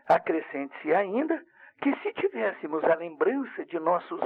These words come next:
atos pessoais anteriores, teríamos igualmente dos atos dos outros, e esse conhecimento poderia ter os mais deploráveis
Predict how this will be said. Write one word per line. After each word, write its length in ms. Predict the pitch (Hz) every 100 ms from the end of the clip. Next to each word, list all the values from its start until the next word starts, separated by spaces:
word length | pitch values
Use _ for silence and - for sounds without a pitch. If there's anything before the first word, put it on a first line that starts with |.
| 160
atos 360 | 156 - 143 - -
pessoais 720 | 185 196 - 147 143 147 127
anteriores, 840 | 135 127 131 123 123 165 269 - - - _ _ _ _ - - - -
teríamos 600 | - 349 254 233 185 175
igualmente 840 | 170 156 147 123 135 247 269 392 - _ -
dos 320 | 208 311 -
atos 460 | 247 262 - 262 247
dos 260 | 277 269 233
outros, 500 | 220 220 - - - - _ _ _ _
e 80 | 151
esse 680 | 147 143 196 233 - - 147
conhecimento 840 | - 160 160 - 135 147 185 226
poderia 600 | 220 196 175 170 208 233
ter 360 | 175 170 208 269 - - - -
os 180 | 220 208
mais 500 | 247 226 285 370 285 247
deploráveis 880 | 277 - 254 240 180 208 208 208